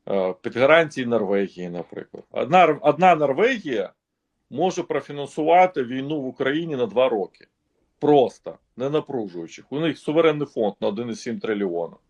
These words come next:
А там вони скільки? Сто сорок хочуть на два роки фінансування. І вони знайдуть гроші, я впевнений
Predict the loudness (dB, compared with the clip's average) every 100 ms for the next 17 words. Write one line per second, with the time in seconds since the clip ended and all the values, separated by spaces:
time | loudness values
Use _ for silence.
0 | _ _ _ _ _ _ _ _ _ 0
1 | 2 6 4 4 -2 -6 -8 -8 -6 -8
2 | -8 0 2 2 0 -4 -4 -6 -4 0
3 | 4 4 2 -4 -10 -10 -10 -6 -4 -4
4 | -6 -18 _ _ _ -20 _ _ _ _
5 | _ _ _ _ _ -8 -6 -4 -2 -4
6 | -4 -4 -4 -4 -2 -2 -2 -6 -8 -10
7 | -10 -10 -10 -2 -2 -2 -6 -8 -10 -16